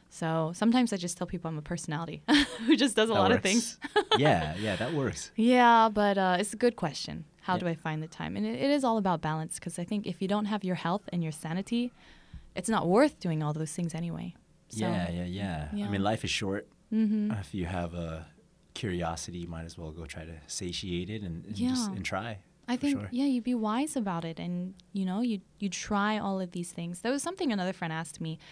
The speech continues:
Speaker 1: Actually, she was on this podcast, uh, not too long ago, Kayla, and she also does a lot of things, and she's very high energy. But I remember she asked me the same question, too, and we just had a good talk about it. And it was nice to know that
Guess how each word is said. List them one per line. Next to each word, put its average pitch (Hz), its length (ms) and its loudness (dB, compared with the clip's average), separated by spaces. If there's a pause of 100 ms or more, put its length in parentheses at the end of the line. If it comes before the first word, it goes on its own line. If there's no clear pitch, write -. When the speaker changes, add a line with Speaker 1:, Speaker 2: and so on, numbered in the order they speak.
(260)
Speaker 1:
Actually, 277 200 0
she 311 140 0
was 311 140 2
on 254 120 4
this 247 140 2
podcast, 214 840 -2
uh, 190 220 -4
not 214 160 -4
too 214 140 -6
long 196 220 -2
ago, 180 160 -6
Kayla, 180 460 -4
and 165 260 -6 (320)
she - 160 2
also 202 220 2
does 170 60 -2
a 165 60 -4
lot 170 180 -4
of 165 80 -6
things, 131 280 -8
and - 100 -8
she's 170 200 -8
very 190 360 4
high 175 220 0
energy. 160 520 -4 (600)
But 175 220 2
I 175 80 2
remember 185 260 0
she - 160 0
asked 170 280 -4
me 170 100 -2
the 160 60 -6
same 165 200 -8
question, 170 420 -8
too, 156 240 -8
and 175 140 -4
we 175 80 0
just 175 140 -2
had 175 100 -6
a 165 40 -8
good 220 240 0
talk 185 320 -2
about 165 260 -4
it. 165 100 -4
And 180 80 -2
it 196 40 2
was 220 120 2
nice 247 260 4
to 233 80 2
know 180 200 4
that 165 200 0